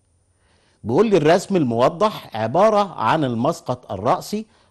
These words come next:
والأفقي والمنظور الهندسي للنصب التذكاري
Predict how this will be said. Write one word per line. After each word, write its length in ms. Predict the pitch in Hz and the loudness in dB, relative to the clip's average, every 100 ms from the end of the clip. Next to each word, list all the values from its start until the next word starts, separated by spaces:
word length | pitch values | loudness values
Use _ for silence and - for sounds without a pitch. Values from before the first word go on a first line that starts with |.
| 104 | -4
والأفقي 800 | 113 120 151 185 190 190 226 240 _ _ | -2 -2 0 0 -2 -6 -6 -6 _ _
والمنظور 800 | 113 135 147 135 131 123 139 247 | 0 4 4 2 0 -2 -2 0
الهندسي 720 | 190 127 117 117 160 160 175 | 0 0 -2 0 -2 -2 -4
للنصب 480 | 120 113 117 151 - | -4 -4 -4 -4 -6
التذكاري 680 | 151 - 120 135 139 170 208 | -8 -8 -6 0 0 0 -6